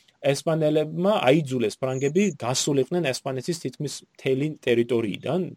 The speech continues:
მათ მხოლოდ უკავიათ რამ-, რამოდენიმე ქალაქი, ა, პირენეებთან. უფრო მეტიც,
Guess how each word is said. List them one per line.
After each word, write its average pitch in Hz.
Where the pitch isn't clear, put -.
მათ 113
მხოლოდ 139
უკავიათ 120
რამ-, 120
რამოდენიმე 110
ქალაქი, 117
ა, 113
პირენეებთან. 107
უფრო 175
მეტიც, 202